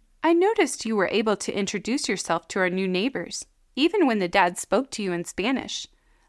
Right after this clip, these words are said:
I love seeing your confidence." Recognize small steps along the way. Don't wait for the big accomplishments, like your teen socializing with all the peers at the park,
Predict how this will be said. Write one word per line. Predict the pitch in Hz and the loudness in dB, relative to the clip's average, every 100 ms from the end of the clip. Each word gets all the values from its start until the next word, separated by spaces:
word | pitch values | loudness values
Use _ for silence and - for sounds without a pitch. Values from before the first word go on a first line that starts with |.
| - | 4
I | 269 | 6
love | 262 359 | 8 6
seeing | - 233 185 | 4 -2 0
your | 175 | -2
confidence." | 170 202 269 - 180 180 - - - _ _ _ _ - | -2 -2 -2 -6 -12 -14 -14 -20 -20 _ _ _ _ 4
Recognize | 330 370 427 381 240 220 | 4 6 6 6 6 2
small | - 196 226 | 4 6 6
steps | - 180 - | 4 0 2
along | 214 185 170 | -2 0 0
the | 170 | 0
way. | 175 208 185 - _ _ _ _ | 2 0 0 -10 _ _ _ _
Don't | 247 226 | 2 4
wait | 226 254 | 4 2
for | - 220 | 2 0
the | 180 | 2
big | 233 302 | 2 2
accomplishments, | 254 - 180 170 - 175 170 - - _ _ | 0 0 0 -2 -8 -8 -10 -14 -20 _ _
like | 202 202 | -2 0
your | 208 | -2
teen | 214 247 233 | -2 0 0
socializing | 240 - 277 - 202 180 180 185 | 0 0 0 2 0 0 -2 -2
with | 180 | -4
all | - 185 214 | 2 6 6
the | 240 | 4
peers | 247 - 226 175 | -2 -2 -2 -2
at | 156 | -6
the | |
park, | 175 - 226 - | -2 2 2 -2